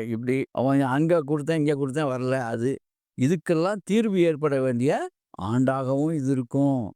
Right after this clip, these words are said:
அப்புறமேலு கல்யாண காட்சிகள், சுப விரயம் நடக்க வேண்டிய ஆண்டு. முக்கியமா உங்க மேசராசி மீனர்கள் வீட்டுல வந்து சுப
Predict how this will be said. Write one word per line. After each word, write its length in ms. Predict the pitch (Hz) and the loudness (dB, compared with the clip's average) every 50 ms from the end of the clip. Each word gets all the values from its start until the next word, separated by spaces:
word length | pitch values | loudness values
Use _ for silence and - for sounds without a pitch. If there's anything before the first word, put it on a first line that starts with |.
| _ - | _ -4
அப்புறமேலு 680 | 156 160 160 165 170 160 151 156 160 160 160 156 147 123 | -4 -4 -2 -2 -2 0 0 0 0 2 2 0 0 0
கல்யாண 440 | - 139 156 175 196 190 185 180 165 | 0 -2 0 2 0 0 0 -2 0
காட்சிகள், 480 | 143 139 131 113 - 127 117 113 - | 0 0 -2 -2 -4 -4 -4 -4 -4
சுப 260 | - 180 185 247 240 208 | -4 0 0 0 2 2
விரயம் 300 | 190 185 180 180 175 165 160 | 0 0 0 0 -2 -2 -2
நடக்க 200 | 156 156 151 165 | -2 0 0 -2
வேண்டிய 240 | 156 156 151 151 151 | 0 0 0 0 -2
ஆண்டு. 260 | 143 143 143 135 101 - _ _ _ _ - | -2 -4 -6 -8 -12 -14 _ _ _ _ -6
முக்கியமா 460 | 127 139 - _ 202 208 196 190 185 - _ | -6 -6 -6 _ -2 0 2 2 0 -2 _
உங்க 240 | _ 120 147 156 156 156 147 139 131 127 123 117 107 | _ 0 2 4 4 4 4 2 0 0 -2 0 2
மேசராசி 500 | 131 170 185 180 196 190 190 170 160 175 | 2 2 4 4 4 2 2 2 0 0
மீனர்கள் 380 | 170 170 165 156 156 160 156 | 0 0 0 0 0 0 0
வீட்டுல 260 | 156 156 139 143 156 | 0 0 0 0 -2
வந்து 240 | 147 139 151 160 190 240 269 330 - | -2 -2 -2 0 0 0 0 -2 -6
சுப 320 | - - 156 160 180 214 | -2 -2 0 2 4 2